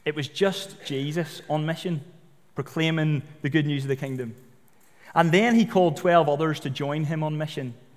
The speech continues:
And now it's seventy-two, which, in the grand scheme of things, it is still a, a tiny number. But this is what started a global mission. A global mission that has been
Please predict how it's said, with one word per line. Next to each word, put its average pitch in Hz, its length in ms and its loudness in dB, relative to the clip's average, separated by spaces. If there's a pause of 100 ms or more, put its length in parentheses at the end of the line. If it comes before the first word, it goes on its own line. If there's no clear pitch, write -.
(520)
And 160 160 4
now 190 140 6
it's 202 480 0
seventy-two, 143 800 -2 (800)
which, - 420 -2 (560)
in 185 120 4
the 175 60 6
grand 220 280 4
scheme 180 140 0
of 170 80 -2
things, 160 240 -2
it 156 200 2
is 151 140 0
still 190 460 4
a, 139 200 0
a 147 80 0
tiny 170 400 -2
number. 123 460 -4 (640)
But 143 180 -4
this 226 240 0
is 226 220 -4
what 147 280 0
started 135 600 -4 (560)
a 135 80 -4
global 139 880 -6 (240)
mission. - 400 -12 (1400)
A 151 80 0
global 196 380 6
mission 156 380 0
that - 140 -2
has 143 220 0
been 113 500 -6